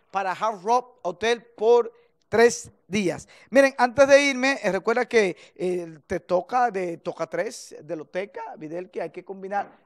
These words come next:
tres números y puede ganar grandes premios. Solamente combinar tres números. Te toca, te toca de Loteca, Toca Tres. También nuestra gente de Negrin Motors.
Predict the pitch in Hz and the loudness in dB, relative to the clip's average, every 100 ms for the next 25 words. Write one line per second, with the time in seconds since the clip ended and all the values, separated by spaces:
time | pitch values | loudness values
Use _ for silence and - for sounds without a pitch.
0 | - 233 196 254 226 233 247 196 - 208 | -8 -6 -6 -8 -8 -8 -8 -14 -10 -8
1 | 214 185 185 214 190 _ _ _ 160 208 | -6 -8 -6 -8 -8 _ _ _ -6 -2
2 | 226 202 208 - _ 185 156 131 120 285 | -2 -4 -10 -12 _ -12 -12 -12 -12 -8
3 | 508 311 285 262 262 240 247 247 247 226 | -8 -8 -8 -8 -8 -10 -10 -10 -8 -10
4 | 277 269 160 135 - _ 220 - 262 277 | -10 -10 -10 -12 -20 _ -8 -4 -2 -2
5 | 294 285 - _ 214 - 240 - 254 247 | -2 -4 -6 _ -6 -4 -4 -2 -2 -2
6 | _ _ _ - 247 254 190 196 185 240 | _ _ _ 0 0 0 -10 -10 0 4
7 | 240 240 233 233 220 220 208 160 - - | 4 2 -2 -4 -4 -2 -2 -4 -8 -20
8 | _ - 196 240 247 - 214 233 220 269 | _ -6 -4 -2 -2 0 0 0 0 4
9 | 262 247 190 240 226 208 196 233 226 214 | 6 4 4 2 2 -2 -8 -4 -2 -2
10 | 170 190 | -6 -10